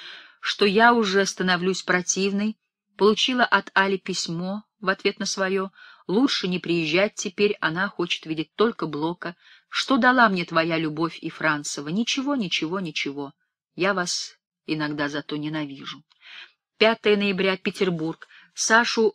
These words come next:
вызывала, заходил неделю тому назад на полчаса, сумрачный, бледный, жаловался на настроение. Одиннадцатое ноября,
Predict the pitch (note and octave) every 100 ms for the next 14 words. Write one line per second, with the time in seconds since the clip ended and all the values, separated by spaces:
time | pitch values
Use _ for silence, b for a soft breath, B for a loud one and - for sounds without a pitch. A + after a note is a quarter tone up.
0 | - F#3 G#3+ F3 F#3+ F3 G#3 A#3 A3+ A3
1 | F3 E3 E3+ F3+ F#3 G#3+ F#3 E3+ E3+ D#3+
2 | E3 D#3+ E3 D#3 D#3+ - D#3 D#3 D3 -
3 | C#3+ - F#3 F#3+ - F3+ G3 F#3 - D3+
4 | C#3 D3 F#3 F3 F3+ b b b C#3+ E3
5 | F3+ F#3 E3 - D#3 D3 C#3+ - D3 C#3+
6 | D#3 F3+ F3 E3 _ _ _ - F#3+ F#3+
7 | B3 A3+ - D#3+ D#3 D3 C#3 C#3+ C#3